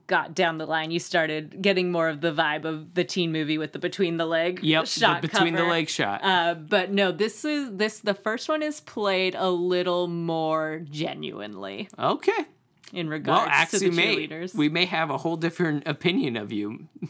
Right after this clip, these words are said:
Speaker 1: <laughs> We might think you're a creepy little sixteen-year-old.
Speaker 2: Who is now thirty-four.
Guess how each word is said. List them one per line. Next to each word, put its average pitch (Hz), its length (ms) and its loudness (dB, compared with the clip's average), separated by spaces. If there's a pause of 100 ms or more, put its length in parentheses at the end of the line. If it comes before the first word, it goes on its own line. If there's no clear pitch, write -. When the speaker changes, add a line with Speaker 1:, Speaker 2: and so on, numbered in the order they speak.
Speaker 1:
<laughs> - 220 -2
We 185 300 2
might 190 260 -6
think 160 220 -8
you're 160 180 -2
a 156 60 -6
creepy 170 340 -4
little 165 180 -4
sixteen-year-old. 175 880 -6 (680)
Speaker 2:
Who 147 160 0
is 131 180 -2
now 151 680 2 (500)
thirty-four. 170 840 0